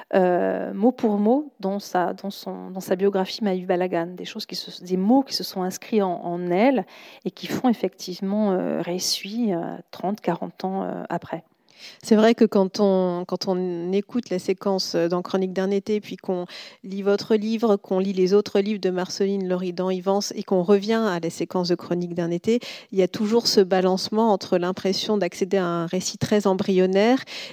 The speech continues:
Speaker 2: et en même temps de retrouver des jalons qu'elle va réexploiter, réexpliquer, réagencer, euh, tout au long de son œuvre. Euh, par exemple, dans, dans La petite prairie au boulot,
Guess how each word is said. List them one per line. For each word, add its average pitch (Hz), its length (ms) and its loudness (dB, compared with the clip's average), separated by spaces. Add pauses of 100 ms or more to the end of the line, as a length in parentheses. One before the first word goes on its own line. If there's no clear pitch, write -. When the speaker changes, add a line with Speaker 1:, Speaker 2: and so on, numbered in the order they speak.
Speaker 2:
et 226 160 8
en 208 60 6
même 208 220 4
temps 240 240 4
de 208 100 2
retrouver 202 540 2
des 190 160 6
jalons 196 420 0
qu'elle 180 220 -2
va 180 180 2
réexploiter, 208 880 0
réexpliquer, 202 920 -4
réagencer, 185 760 -2
euh, 170 160 4 (460)
tout 196 200 0
au 190 60 8
long 185 140 2
de 185 60 -4
son 196 200 0
œuvre. 247 240 6 (400)
Euh, 180 180 6
par 185 160 2
exemple, 196 340 4
dans, 175 340 4
dans 180 140 6
La 175 120 2
petite - 320 -4
prairie 196 320 2
au 196 80 6
boulot, 208 440 4